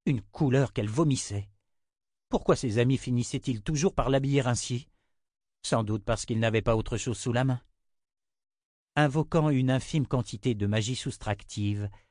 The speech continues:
elle la dirigea vers l'infâme vêtement. Agissant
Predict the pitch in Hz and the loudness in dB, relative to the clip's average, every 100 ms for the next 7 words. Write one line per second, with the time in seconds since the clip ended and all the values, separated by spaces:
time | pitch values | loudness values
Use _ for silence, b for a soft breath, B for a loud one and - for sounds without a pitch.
0 | b _ - 120 127 127 123 139 147 131 | b _ -2 0 4 2 2 0 0 0
1 | 139 135 127 131 123 120 - 147 135 110 | 0 2 0 2 2 0 0 0 0 0
2 | 110 - - 90 78 _ _ _ _ _ | -4 -4 -8 -8 -10 _ _ _ _ _
3 | _ _ _ 131 127 151 156 - - 98 | _ _ _ 0 0 -2 -8 -6 -4 -4